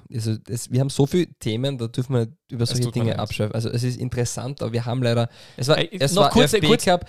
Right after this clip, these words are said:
Speaker 1: Europa League, es war Champions League, es war Meisterschaft, wir müssen
Speaker 2: Sagen wir noch kurz dazu, für die, die n-, letzte Woche das nicht genau verfolgt haben, weil sie im Lockdown viele andere Dinge zu tun haben,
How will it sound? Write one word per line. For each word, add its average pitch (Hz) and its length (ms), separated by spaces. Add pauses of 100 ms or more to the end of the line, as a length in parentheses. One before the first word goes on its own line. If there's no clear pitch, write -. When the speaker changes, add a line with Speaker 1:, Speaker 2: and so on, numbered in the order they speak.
(140)
Speaker 1:
Europa 151 460
League, 160 280 (160)
es 151 140
war 156 100
Champions 147 400
League, 175 220
es 151 100
war 151 80
Meisterschaft, 147 840
wir 131 120
müssen 147 400
Speaker 2:
Sagen 160 200
wir 196 40
noch 190 120
kurz 190 220
dazu, 180 360
für 180 120
die, 160 220
die 170 240
n-, 151 180
letzte 156 460
Woche 147 120
das 139 160
nicht 156 280
genau 135 280
verfolgt 139 460
haben, 147 240
weil 135 140
sie 135 100
im 135 80
Lockdown 127 360
viele 151 260
andere 131 260
Dinge 127 260
zu 135 120
tun 127 240
haben, 151 220